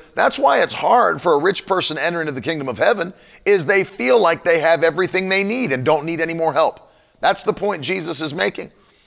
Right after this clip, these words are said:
that the riches begin to control you. They control your actions, they control your mindset. See, that's how an unsaved person deals with riches. A, a person that is not unsaved, a person that's righteous,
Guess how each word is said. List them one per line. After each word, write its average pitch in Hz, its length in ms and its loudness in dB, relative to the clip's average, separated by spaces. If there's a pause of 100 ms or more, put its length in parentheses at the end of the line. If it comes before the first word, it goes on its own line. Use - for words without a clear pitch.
(240)
that 165 160 0
the 170 100 4
riches 165 600 2
begin 165 340 0
to 165 60 0
control 220 600 2
you. 85 200 -10 (240)
They 135 100 0
control 160 480 -2
your 131 160 -4
actions, 190 500 0
they 156 120 0
control 151 400 -4
your 131 120 -4
mindset. 202 680 0 (640)
See, 175 120 -4
that's 202 160 4
how 226 180 4
an 180 80 2
unsaved 214 600 0
person 143 400 0
deals 135 280 0
with 110 180 -6
riches. - 420 -6 (340)
A, 156 320 2
a 151 100 4
person 202 440 0
that 160 120 -2
is 131 160 -4
not 196 320 0
unsaved, 131 360 -4
a - 40 -8
person 170 300 -2
that's 139 140 -6
righteous, 151 680 0